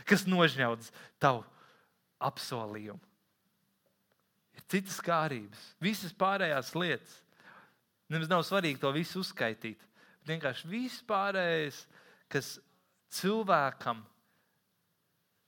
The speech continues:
cilvēks, mēs dzīvojam, ka mēs vienmēr gribam kaut ko, kas mums nav. Mēs dzīvojam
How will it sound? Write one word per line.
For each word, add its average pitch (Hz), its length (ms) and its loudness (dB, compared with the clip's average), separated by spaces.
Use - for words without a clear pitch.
cilvēks, 175 640 4
mēs 165 320 2
dzīvojam, 165 920 -2
ka - 160 -8
mēs 147 160 -2
vienmēr 185 320 -2
gribam 143 640 -4
kaut 131 300 -6
ko, 214 260 -2
kas - 200 -10
mums 127 320 -12
nav. 104 200 -2
Mēs 147 320 2
dzīvojam 202 640 0